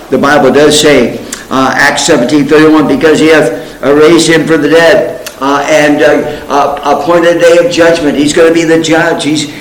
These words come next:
you ought to come to him. He's gonna be your judge. And if you, if you don't come to him, he's not gonna know you, and, and you'll be cast into s-, to hell to pay for your sin for all eternity. And so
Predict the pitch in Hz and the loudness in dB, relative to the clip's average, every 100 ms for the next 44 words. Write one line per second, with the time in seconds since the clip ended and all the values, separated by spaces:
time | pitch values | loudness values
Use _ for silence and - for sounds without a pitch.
0 | - - 156 175 180 - 180 190 165 160 | -12 -2 0 2 0 -2 -2 0 0 2
1 | 190 180 180 180 - 180 196 151 160 156 | 0 2 2 2 0 0 0 0 -2 -2
2 | 160 185 180 - - - 160 156 196 202 | -2 -2 -4 -4 -10 -2 0 2 2 2
3 | 202 185 214 220 202 202 202 220 220 220 | 0 -2 -2 2 2 2 0 -2 0 2
4 | 214 202 240 220 226 233 226 - - - | 2 4 2 2 2 2 2 2 -2 -4
5 | 196 202 220 226 214 208 220 214 - - | 0 2 4 4 2 0 0 -2 -6 -8
6 | - 208 202 190 196 - 165 180 - 226 | -2 0 2 2 0 -4 -4 0 0 2
7 | 226 202 185 220 220 196 185 220 240 233 | 2 0 2 2 2 2 2 2 2 2
8 | 226 240 247 - 214 185 - - - 262 | 2 4 2 2 4 4 2 0 -4 0
9 | 208 - 247 214 | 2 4 4 4